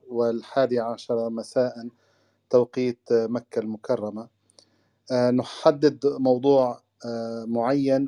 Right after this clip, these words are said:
وبمحاور محددة، ونحاول أن لا نخرج عن الإطار حتى تكون الجلسة أكثر تركيزًا وأكثر فائدة. لذا أنا أقول هذا لأن هناك عدد من الأخوة الذين طلبوا المشاركة والحديث، ولكن الآن،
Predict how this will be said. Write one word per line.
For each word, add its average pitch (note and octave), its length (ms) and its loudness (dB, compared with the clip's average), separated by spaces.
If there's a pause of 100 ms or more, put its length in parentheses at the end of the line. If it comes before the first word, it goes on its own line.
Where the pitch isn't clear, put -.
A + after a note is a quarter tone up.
(160)
وبمحاور A#2+ 1300 0
محددة، A2+ 920 -6
ونحاول B2 540 4
أن B2 320 0 (120)
لا B2 140 4
نخرج A#2+ 520 0 (520)
عن B2+ 140 4
الإطار C3 420 4
حتى B2+ 560 -2 (380)
تكون C3+ 240 2
الجلسة B2+ 460 0
أكثر B2+ 360 0
تركيزًا B2 800 -2 (460)
وأكثر A#2+ 720 2
فائدة. A#2+ 760 0 (1000)
لذا C#3 380 2
أنا C#3+ 180 4
أقول D3 360 2
هذا D3+ 260 6
لأن C#3 440 0 (100)
هناك C#3 320 -2
عدد C3+ 260 0
من B2+ 80 0
الأخوة B2+ 300 -4
الذين B2+ 260 -2
طلبوا B2 540 -4
المشاركة A#2 640 -4
والحديث، B2 560 -8
ولكن B2 360 -2
الآن، C3 420 -8